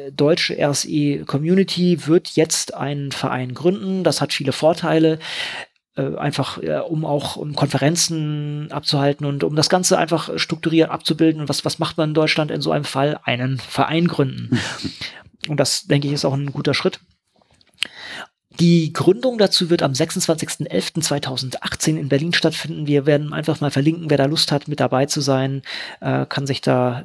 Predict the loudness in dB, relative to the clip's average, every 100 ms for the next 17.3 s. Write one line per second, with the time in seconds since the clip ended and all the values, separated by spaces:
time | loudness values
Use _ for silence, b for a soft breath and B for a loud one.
0 | -4 -4 -2 -2 0 2 2 0 0 -2
1 | -4 -2 2 2 2 0 -2 -8 -8 -6
2 | -2 0 2 0 0 0 0 4 6 6
3 | 2 0 -2 2 2 2 2 0 0 0
4 | 0 0 -2 -2 -4 -4 -2 -4 0 0
5 | 2 0 -4 -6 -4 -4 -2 -2 0 -2
6 | -2 -2 0 -2 0 0 0 -2 -4 -2
7 | -6 0 2 2 2 0 0 -2 -2 2
8 | 2 2 0 0 -2 -2 -2 -2 0 0
9 | -2 -2 -4 -4 -10 -8 -4 0 2 2
10 | 0 -2 -4 B B B -14 _ 0 2
11 | 4 2 0 0 2 0 2 0 0 -2
12 | -4 -4 -4 -4 -4 -4 -4 -2 2 4
13 | 4 0 -2 -2 0 0 -2 -4 -4 -4
14 | -4 -2 -2 0 -2 -2 0 0 0 -2
15 | -2 0 2 0 -2 0 4 4 2 0
16 | 0 2 0 0 -2 -2 -2 -2 2 2
17 | 2 -2 -4